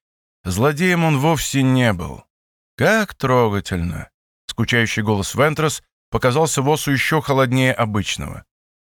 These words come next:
"Но, боюсь, помочь я тебе ничем не смогу".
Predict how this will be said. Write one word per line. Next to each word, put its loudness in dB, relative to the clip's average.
"Но, 0
боюсь, 0
помочь 0
я 2
тебе -2
ничем 0
не -2
смогу". -4